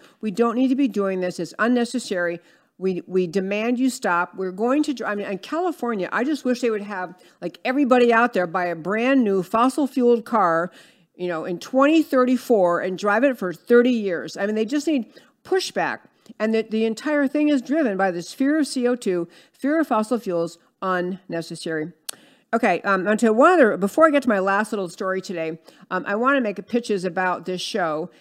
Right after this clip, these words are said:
and about my summit and about, um, the products that I, that I can offer you and that I really hope you'll consider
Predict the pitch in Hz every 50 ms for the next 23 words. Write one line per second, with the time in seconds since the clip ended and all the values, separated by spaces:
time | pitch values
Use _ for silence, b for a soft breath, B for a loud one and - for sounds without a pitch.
0 | b b - 185 214 240 226 214 208 180 208 202 214 202 - - 190 175 175 165
1 | 160 - - _ _ - 190 196 208 220 208 175 185 180 175 175 170 - - 180
2 | 180 170 170 160 175 165 - - 214 190 185 185 170 165 - - 180 165 - 175
3 | 170 165 165 170 165 b b b b - 175 165 - 175 175 170 170 - 202 202
4 | 233 311 349 339 - 190 175 170 165 170 175 180 185 185 190 190 190 233 262 277
5 | 240 233 226 226 226 214 214 - 233 220 202 - - 196 165 160 160 165 170